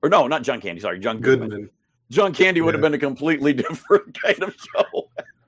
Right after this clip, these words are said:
Speaker 1: especially since
Speaker 2: Yeah.
Speaker 1: he's dead. But, <laughs> but okay, so there's our idea: a reboot of the second <laughs> Cloverfield, but instead of John Goodman, John Candy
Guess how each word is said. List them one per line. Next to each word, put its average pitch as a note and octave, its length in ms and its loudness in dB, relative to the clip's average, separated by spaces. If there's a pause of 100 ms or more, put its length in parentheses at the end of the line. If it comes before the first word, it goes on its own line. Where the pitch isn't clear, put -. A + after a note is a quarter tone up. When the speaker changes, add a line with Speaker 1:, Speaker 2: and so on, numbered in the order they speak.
(260)
Speaker 1:
especially A#3+ 400 -4
since G#3+ 180 0
Speaker 2:
Yeah. F3+ 60 -4
Speaker 1:
he's D#3 80 -10
dead. F#3+ 340 2 (460)
But, E3+ 280 2 (800)
<laughs> - 800 -20
but G#3 200 4
okay, F#3+ 180 2
so F3 140 -4
there's F#3+ 280 2
our F3+ 140 4
idea: C#3 480 0 (480)
a B2+ 40 4
reboot D3 720 2
of A#2 180 2
the A2+ 100 -6
second D3 360 -2
<laughs> - 60 -10
Cloverfield, B2+ 720 -2 (360)
but A2+ 160 2
instead D3 220 -2
of D3 80 0
John C#3+ 240 -2
Goodman, B2 300 -2
John A#2+ 180 0
Candy A2 400 -4